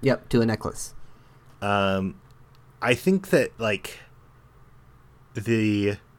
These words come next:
Speaker 2: sophomoric element adds a lot to the game, though.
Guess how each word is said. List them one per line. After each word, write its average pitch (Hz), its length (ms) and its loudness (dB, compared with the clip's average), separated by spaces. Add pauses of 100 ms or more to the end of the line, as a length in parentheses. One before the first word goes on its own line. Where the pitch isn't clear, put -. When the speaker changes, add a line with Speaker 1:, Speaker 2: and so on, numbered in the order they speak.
(1300)
Speaker 2:
sophomoric 107 1040 2 (460)
element 95 640 -2 (680)
adds 135 380 4
a 135 60 4
lot 107 480 2
to - 240 -4
the 101 100 -2
game, 90 680 -4
though. 52 420 -12